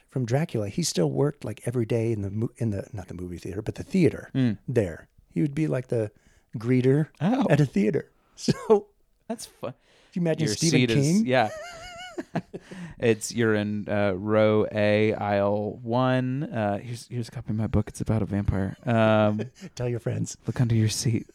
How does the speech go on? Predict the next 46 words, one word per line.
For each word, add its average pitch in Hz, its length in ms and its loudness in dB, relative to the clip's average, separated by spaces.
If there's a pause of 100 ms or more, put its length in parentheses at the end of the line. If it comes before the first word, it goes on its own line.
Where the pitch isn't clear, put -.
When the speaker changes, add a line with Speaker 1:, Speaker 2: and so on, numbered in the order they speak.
(120)
Speaker 2:
Look 131 140 -6
under 127 160 2
your 120 80 6
seat. 123 300 2
There's 123 200 4
a, - 60 6
Speaker 1:
You 302 120 6
get 208 160 4
a 151 40 2
book. 135 320 0
You 269 240 -10
Speaker 2:
there's 135 140 4
a 127 60 2
Speaker 1:
get - 40 -6
a - 40 -10
book. - 80 -2
Speaker 2:
crusty 123 340 4
old 113 180 4
book 123 220 4
I 107 60 4
wrote. 104 340 4 (340)
Check 117 220 -4
it 120 80 0
out. 117 360 0
Speaker 1:
<laughs> - 60 -20 (480)
Speaker 2:
It's - 80 -20
about 131 180 -2
a 110 40 0
guy 123 260 4
who 117 80 4
has 117 120 2
a 110 60 2
dinner 120 240 4
party 113 300 4
with 107 120 4
a 98 80 0
creepy 120 380 2
old 113 240 4
guy, 107 220 0
and 104 100 4
it 92 80 -2
turns 120 300 -2
out 113 140 -2
he's 113 160 2
a 104 60 2
monster. 117 800 -2